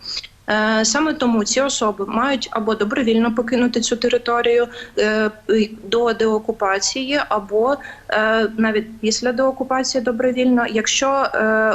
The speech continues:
вони не хочуть добровільно полишати територію України, вони мають бути видворені в примусовому порядку. Це така вимога в законодавстві, так ми їх ідентифікуємо. Е, і, е, рішення про видворення, звичайно, має бути прийнято в індивідуальному характері,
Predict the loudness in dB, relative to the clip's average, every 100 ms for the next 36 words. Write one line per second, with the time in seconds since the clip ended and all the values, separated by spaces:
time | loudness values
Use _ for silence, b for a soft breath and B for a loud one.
0 | 2 2 4 4 2 0 0 0 -2 0
1 | 0 0 0 -2 0 0 0 -2 -4 -4
2 | -4 -2 -2 0 0 0 0 2 2 0
3 | B B 0 2 4 2 2 2 2 2
4 | 2 0 0 0 0 0 0 2 2 2
5 | 0 -2 -2 0 2 2 2 2 0 0
6 | -2 -6 B B B -18 -8 -4 -2 0
7 | 0 2 2 2 0 -2 0 0 2 0
8 | -2 -2 -6 -4 -2 0 0 0 0 2
9 | 2 2 -2 2 4 4 2 0 B B
10 | -2 0 2 0 0 0 2 2 2 0
11 | 0 2 2 2 0 0 0 0 0 2
12 | 2 0 0 -4 -4 -8 -6 -4 -2 -2
13 | -2 0 0 -2 -6 -8 -6 -4 0 0
14 | -2 -4 -2 0 0 0 2 4 4 2
15 | 0 -2 -2 -2 0 0